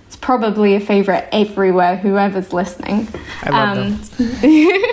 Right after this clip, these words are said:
Speaker 1: <laughs> see, I knew. Even you were a Saint Pauli fan. Saint Pauli fans are everywhere. Um, outside of Germany. Um, so yeah, you can actually see this kind of trend that more people are lining up with two strikers to break that down.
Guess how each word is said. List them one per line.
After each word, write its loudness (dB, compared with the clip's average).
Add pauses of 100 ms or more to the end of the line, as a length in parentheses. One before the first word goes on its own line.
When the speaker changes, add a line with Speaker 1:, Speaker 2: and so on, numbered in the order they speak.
(300)
Speaker 1:
<laughs> -4
see, 2
I 4
knew. 2
Even 4
you 4
were 4
a 0
Saint 0
Pauli 0
fan. -2 (400)
Saint 0
Pauli 2
fans 2
are 2 (100)
everywhere. -2 (320)
Um, 2 (240)
outside 0
of -2
Germany. 0 (400)
Um, 0
so -2
yeah, 0
you -2
can 4
actually 0
see 0
this -4
kind 2
of -2
trend 0
that 0
more 0
people 0
are 4
lining 0
up -6
with -4
two 0
strikers -4
to -2
break -2
that -2
down. -2